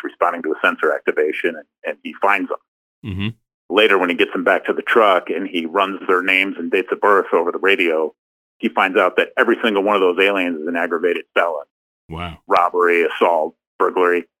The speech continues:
Speaker 1: And he asks them, "Why didn't you guys jump me or at least run away?" And they said, "'Cause of the big white guy behind you."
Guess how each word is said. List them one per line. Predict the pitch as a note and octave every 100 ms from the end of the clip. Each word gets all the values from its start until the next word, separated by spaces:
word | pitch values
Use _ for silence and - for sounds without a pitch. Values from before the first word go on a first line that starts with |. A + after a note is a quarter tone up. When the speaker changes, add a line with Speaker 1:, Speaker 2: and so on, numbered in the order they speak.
| _ _ G#2+
Speaker 1:
And | F#2
he | F#2+
asks | A#2+ -
them, | F#2
"Why | G2+
didn't | G#2 -
you | A#2+
guys | G#2+ -
jump | - B2
me | A#2 F2
or | D#2+ D#2 D2 C#2+
at | D#2
least | G#2 G2+
run | G#2 A2
away?" | F#2+ G#2+ C3+ - _ _ _
And | - F2
they | E2+ E2+
said, | G2 F2 -
"'Cause | A2+
of | G#2+
the | G2+
big | E2+ A#2
white | G#2 B2+ -
guy | F#2
behind | A2+ A2 B2+ C3
you." | D#2 C#2+